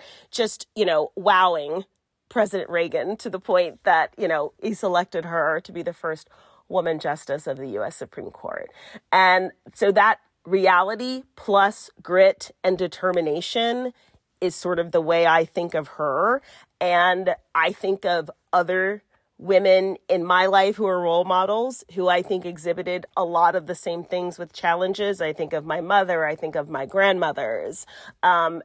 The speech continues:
and I've had a series of incredible women bosses actually sort of all the way through my career. It's a, it's a straight, I mean, it's a strange thing given to look back and think that, but that's what's true for me.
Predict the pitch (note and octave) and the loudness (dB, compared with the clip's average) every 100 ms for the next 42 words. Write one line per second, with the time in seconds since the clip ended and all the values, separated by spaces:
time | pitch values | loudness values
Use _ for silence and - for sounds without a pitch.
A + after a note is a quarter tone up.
0 | - G3+ G3+ G#3 G3 F#3 F3 F3+ F3+ F#3+ | 0 4 4 2 0 0 -6 -2 0 0
1 | F3+ F3 D#3+ - D#3 E3+ E3+ F#3 F#3 F#3 | 0 -4 -4 -2 0 0 0 2 2 0
2 | - _ - G3 G3 F#3 E3 D3+ F3 - | -6 _ -6 2 2 2 0 0 0 -2
3 | C4+ B3+ G#3+ G#3 - A#3+ - G3+ F#3 - | -6 -2 -2 -2 -6 -6 -4 -4 -6 -8
4 | - E3 F#3 F#3 F#3+ F3+ F3 - F3+ F3+ | -4 0 0 0 0 -2 -2 -6 -4 0
5 | F3 E3 - E3+ E3 E3+ A3+ A3 F#3+ F3 | 0 -2 -4 -6 -4 2 4 4 2 -2
6 | G3+ F#3+ F3 - B3+ B3 G#3+ G3 F#3 - | -2 -6 -6 2 2 2 -2 -4 -8 -14
7 | A#3+ B3 A#3+ A3+ - C#4+ C#4 - A#3 G#3 | -2 0 0 0 2 2 2 -2 0 0
8 | E3 G#3+ G3 F#3+ F3+ - G3+ F3 F#3 - | 0 -2 0 0 -4 -6 -6 -2 -2 0
9 | E3+ D#3+ D3 D3+ E3 D#3 D#2 - E3 E3 | 2 2 0 -6 -6 -6 -4 -4 -4 0
10 | E3+ - E3+ E3 - E3+ D3+ - C3+ D3+ | 0 2 -2 -4 -8 -8 -8 -8 -6 -4
11 | - | -6